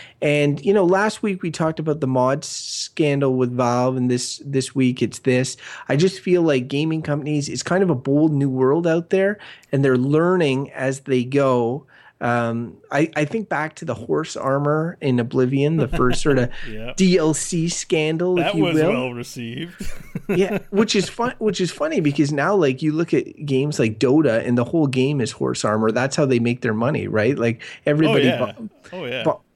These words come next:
Speaker 1: everybody buys bells and whistles that don't do anything gameplay wise, but just make your dude look different,
Speaker 2: I'm,
Speaker 1: right?
Speaker 2: I'm pretty sure I've spent thirty or forty dollars on skins for League of Legends, and probably the same amount for a few skins and heroes.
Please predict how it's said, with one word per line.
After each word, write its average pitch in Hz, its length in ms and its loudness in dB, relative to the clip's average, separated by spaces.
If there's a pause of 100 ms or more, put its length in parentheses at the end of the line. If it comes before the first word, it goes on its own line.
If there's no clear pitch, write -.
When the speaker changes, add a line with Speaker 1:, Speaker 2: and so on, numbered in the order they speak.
(140)
Speaker 1:
everybody 170 440 2
buys 139 340 -4
bells 135 300 -6
and 131 120 -6
whistles 139 360 -4
that 120 160 -2
don't 135 280 0
do 135 240 4
anything 131 500 2
gameplay 127 460 2
wise, 113 340 2
but 127 180 -4
just 127 200 0
make 120 180 2
your 110 120 2
dude 127 280 4
look 104 220 -2
different, 95 380 -4
Speaker 2:
I'm, - 60 0
Speaker 1:
right? 131 180 2
Speaker 2:
I'm 160 140 -6
pretty 190 240 -8
sure 156 220 -10
I've 131 140 -8
spent - 320 -16
thirty 131 240 -8
or 113 40 -10
forty 127 320 -10
dollars 110 600 -10 (640)
on 123 240 -8
skins 123 760 -6
for 117 420 -10
League 120 220 -6
of 110 80 -6
Legends, 104 680 -14
and 107 240 -18
probably 185 420 -8
the 147 60 -6
same 147 280 -6
amount 117 320 -8
for 117 140 -16
a 107 40 -16
few 113 220 -14
skins 113 420 -14
and 104 100 -18
heroes. 101 540 -20